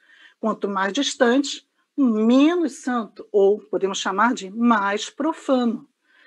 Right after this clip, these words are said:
A mulher é o que está mais distante do Santo dos Santos. A mulher, então, é tida como aquele ser que de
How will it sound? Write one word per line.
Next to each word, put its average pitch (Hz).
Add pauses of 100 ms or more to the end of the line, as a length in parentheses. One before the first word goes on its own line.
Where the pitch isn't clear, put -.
(160)
A 226
mulher 214
é 285
o 262
que -
está 247
mais 294
distante 233
do 220
Santo 196
dos 175
Santos. - (400)
A 202
mulher, 190
então, 254
é 233
tida 277
como 277 (120)
aquele 277
ser 208 (640)
que 214
de 190